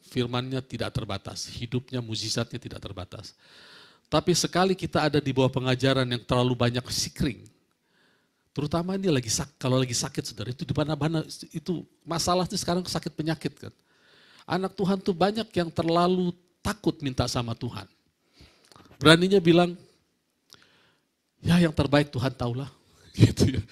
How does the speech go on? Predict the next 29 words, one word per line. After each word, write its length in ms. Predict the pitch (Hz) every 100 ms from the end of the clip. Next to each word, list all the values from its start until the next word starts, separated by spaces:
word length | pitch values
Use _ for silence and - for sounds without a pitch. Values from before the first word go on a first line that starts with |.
| - -
Sementara 480 | - 175 175 185 185
orang 320 | 160 165 165
dunia 640 | 147 156 170 165 98 104 143 _ - - -
itu 140 | 170
sudah 240 | 190 180 156
punya 320 | 165 156 151
tekad 340 | 170 170 135
tahun 320 | - 151 156 127
dua 280 | 135 214
ribu 240 | 208 180 175
empat 240 | 160 151
puluh 320 | - 165 110
tingkat 400 | 107 170 165 160
kematian 500 | - 151 143 147 151
itu 140 | 143 143
akan 220 | 120 117
berkurang. 440 | 113 - 120 101 - _ _ _ _ _ _ _ _ _ _ -
Dan 160 | 123 135
umur 240 | 156 147
manusia 400 | 135 139 139 -
akan 160 | 139 120
semakin 400 | - 117 - 113
panjang 320 | 113 104 98
karena 240 | - 123 127
kemajuan 560 | 127 127 127 131 131
teknologi 480 | - 123 127 123 123
di 160 | 123 110
bidang 160 | 104
kesehatan, 640 | 104 127 107 110 - 135